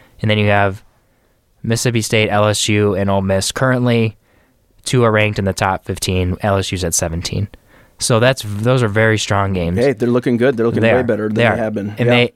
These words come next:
Speaker 1: they are running the ball very well. And the question is, with A and M, have, how, how,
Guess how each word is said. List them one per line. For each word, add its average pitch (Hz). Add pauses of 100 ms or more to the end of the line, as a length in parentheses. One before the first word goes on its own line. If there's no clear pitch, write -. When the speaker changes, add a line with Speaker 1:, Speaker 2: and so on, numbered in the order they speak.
Speaker 1:
they 127
are 117
running 127
the 131
ball 113
very 92
well. 90 (360)
And 117
the 113
question 143
is, 117
with 113
A 104
and 120
M, 110
have, 104 (320)
how, 123
how, 113